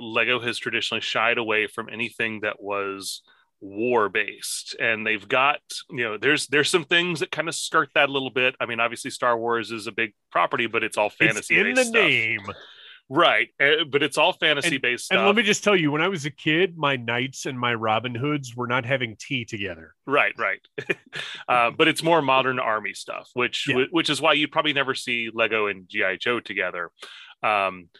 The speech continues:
Speaker 1: but, uh, you know, obviously Optimus Prime carries a big honkin' ion blaster gun,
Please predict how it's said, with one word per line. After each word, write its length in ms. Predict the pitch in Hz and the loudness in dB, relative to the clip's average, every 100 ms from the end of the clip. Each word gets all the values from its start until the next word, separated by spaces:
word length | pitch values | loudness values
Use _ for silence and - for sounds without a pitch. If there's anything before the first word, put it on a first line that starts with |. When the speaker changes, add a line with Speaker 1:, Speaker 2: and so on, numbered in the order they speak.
| _ _ _ | _ _ _
Speaker 1:
but, 400 | 113 131 117 - | 0 4 4 2
uh, 360 | 131 113 107 95 - _ _ _ - | 4 6 4 2 -6 _ _ _ -8
you 60 | |
know, 60 | 113 | -4
obviously 420 | - 120 117 117 | -2 -2 -2 0
Optimus 320 | 107 131 123 | 0 -2 -8
Prime 280 | - 160 147 | -2 0 0
carries 400 | - 151 143 113 | -2 -2 0 -2
a 320 | 123 110 104 - _ _ | -2 -2 -4 -8 _ _
big 220 | 151 185 202 | 0 0 0
honkin' 640 | - 156 151 151 143 131 - _ _ - | 0 0 2 0 -2 -2 -12 _ _ 0
ion 400 | 143 131 131 117 | 2 4 2 0
blaster 520 | 113 110 - - 98 | 0 0 -2 -10 -6
gun, 520 | 95 160 98 92 92 | 0 0 0 -4 -14